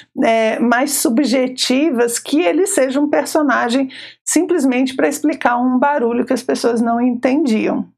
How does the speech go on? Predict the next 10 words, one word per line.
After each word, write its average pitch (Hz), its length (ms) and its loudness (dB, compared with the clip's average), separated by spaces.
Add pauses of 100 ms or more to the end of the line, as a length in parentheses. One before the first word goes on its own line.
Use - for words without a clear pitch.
né? 240 300 0 (400)
Então, 247 340 2
muito 269 460 0
cuidado. 220 680 0 (460)
Eles 220 300 0
não 247 180 2
tão, 302 340 2
não 262 240 2
é 302 140 0
ex-, 294 240 -4